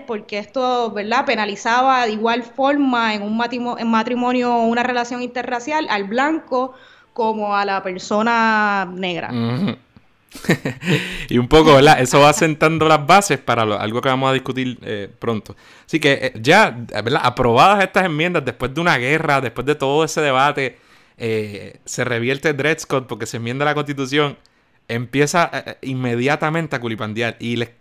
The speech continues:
Speaker 2: tengo que dejar claro que este es el mismo tribunal que empieza poco antes, pero casi el mismo tribunal, la misma gente que va a empezar a desarrollar los casos insulares luego, así que tengan eso por ahí.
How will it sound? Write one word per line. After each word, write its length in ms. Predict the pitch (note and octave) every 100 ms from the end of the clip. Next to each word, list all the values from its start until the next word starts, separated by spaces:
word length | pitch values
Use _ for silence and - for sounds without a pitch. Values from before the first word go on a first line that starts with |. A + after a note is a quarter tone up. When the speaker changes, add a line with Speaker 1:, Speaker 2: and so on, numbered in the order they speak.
| _
Speaker 2:
tengo 240 | - C3 F3
que 60 | F#3+
dejar 220 | G3 F3+
claro 240 | F#3 F#3+
que 80 | -
este 180 | - -
es 40 | E3
el 80 |
mismo 320 | D3+ D#3 E3+ E3+
tribunal 480 | E3+ E3+ D#3 D#3
que 100 | C#3
empieza 760 | B2 A2+ A#2+ C3+ C#3+ B2 A2 - _ _
poco 280 | C3+ C3+ D3+
antes, 280 | D3 C#3+ A2
pero 480 | G#2+ G#2 G2 F#2+ - _ -
casi 260 | C#3 D3
el 60 | E3
mismo 220 | E3 E3+
tribunal, 440 | E3 D#3+ D#3+ E3
la 80 | C3
misma 280 | A#2+ D3 D#3+
gente 240 | E3 E3
que 60 | B2+
va 60 | A#2
a 40 |
empezar 300 | A#2 C#3 D3
a 60 | D3+
desarrollar 420 | C#3+ C#3+ B2+ C3+
los 140 | C#3+
casos 260 | - A2+ C#3
insulares 500 | C3+ - G#2+ A2 B2
luego, 360 | G2 G2+ G#2
así 120 | G2 F#2+
que 140 | F#2+
tengan 240 | G#2+ A2+
eso 160 | C3 C3+
por 140 | B2+
ahí. 120 | G2+